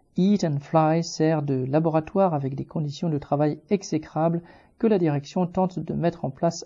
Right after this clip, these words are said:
ailleurs. Ces multiples filiales permettent aussi à la direction de déplacer le personnel d'un site à l'autre, y compris pour remplacer les grévistes. Et quand cela ne suffit pas, elle fait appel à des intérimaires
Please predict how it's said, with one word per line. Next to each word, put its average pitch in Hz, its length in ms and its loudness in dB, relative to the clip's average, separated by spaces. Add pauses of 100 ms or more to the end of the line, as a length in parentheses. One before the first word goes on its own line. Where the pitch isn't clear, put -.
(160)
ailleurs. 139 520 -2 (540)
Ces - 140 -6
multiples 185 440 0
filiales 160 540 2
permettent 156 540 -4
aussi 160 280 -2
à 156 60 0
la 139 100 -4
direction 147 440 -4
de 165 100 0
déplacer 160 460 -2
le 175 100 0
personnel 180 500 -2
d'un 165 140 -2
site - 300 -4
à 160 80 2
l'autre, 170 340 2 (420)
y 247 120 4
compris 160 400 -2
pour 151 280 -4
remplacer 147 480 -2
les 147 120 2
grévistes. 151 580 -2 (400)
Et 180 140 4
quand 208 180 0
cela 180 300 2
ne 160 100 0
suffit 156 380 -4
pas, 147 340 2
elle 151 140 -2
fait 160 240 -2
appel 151 340 -2
à 156 60 -2
des 135 200 -2
intérimaires 165 680 0